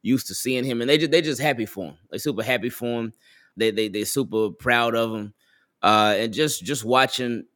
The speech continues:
how people have been when he's been, like, the kids, of course, they, they go crazy and whatnot, and, and a lot of adults do too. But since he's from here,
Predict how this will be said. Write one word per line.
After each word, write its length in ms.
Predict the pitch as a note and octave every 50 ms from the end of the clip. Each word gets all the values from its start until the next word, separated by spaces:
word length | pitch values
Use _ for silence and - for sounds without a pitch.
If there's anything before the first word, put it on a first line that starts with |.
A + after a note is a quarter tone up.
| _
how 480 | - - B2 A#2+ A#2+ A#2 A#2 A2+ A2 G#2 - _
people 320 | - C#3 A#2+ G2 A#2 A#2
have 200 | A#2 A2 G2 E2+
been 400 | F#2 A#2 A#2 A#2+ A#2 A#2 A2 G#2 _ _
when 260 | - A2 A2 G#2+ G#2 G2+
he's 180 | A2+ A#2+ A#2
been, 140 | G2 B2 B2+
like, 160 | - E3+ F3+
the 80 | D3+ D#3
kids, 240 | D3 - F#3 E3+ C3+
of 80 | A#2
course, 160 | - - A2
they, 140 | F#2+ A2+ A2
they 180 | G2 E2 G#2+ G#2+
go 160 | E2+ G2 F#2
crazy 400 | - - - F#2+ F#2+ F2+ E2+ F2+
and 100 | F2+ E2+
whatnot, 360 | F2 F2+ E2 - E2+ E2 E2
and, 120 | F2 A#2+ B2+
and 160 | A#2+ B2 B2
a 60 | A#2
lot 180 | A#2 A#2 A#2 A2+
of 120 | G#2+ G2+
adults 340 | G#2 E2+ G#2+ G#2 G2+ F#2 -
do 180 | _ F2+ F#2 E2+
too. 340 | _ - - G#2+ G2 F2+ - _ _ _ _ _ _ _ _ _ _
But 320 | D#2 A#2+ A2+ A2 G#2 - - _ _ _ _ _ _
since 240 | - - B2+ A#2+ -
he's 200 | - A#2+ A#2 -
from 260 | - C#3 C3+ B2+ B2
here, 220 | A#2+ A#2 G#2+ G#2+